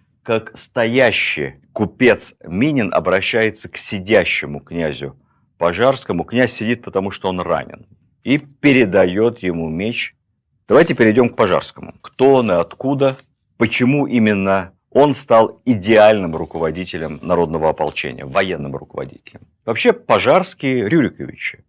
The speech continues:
Древний род, правда, бедные князья, у них были небольшие владения в Рязанской или Владимирской современной области.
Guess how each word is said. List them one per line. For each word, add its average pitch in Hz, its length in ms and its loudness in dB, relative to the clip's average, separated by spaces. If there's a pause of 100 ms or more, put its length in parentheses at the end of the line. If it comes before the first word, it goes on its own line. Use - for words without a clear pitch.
Древний 101 480 4
род, 82 400 -2
правда, 110 340 2
бедные 147 520 -2
князья, 113 600 -4 (200)
у - 60 -12
них 107 160 -6
были 98 200 0
небольшие 98 560 0
владения 85 580 -2
в 78 60 -10
Рязанской 85 600 0
или 71 160 -8
Владимирской 76 760 -8
современной 78 600 -6
области. 123 540 -6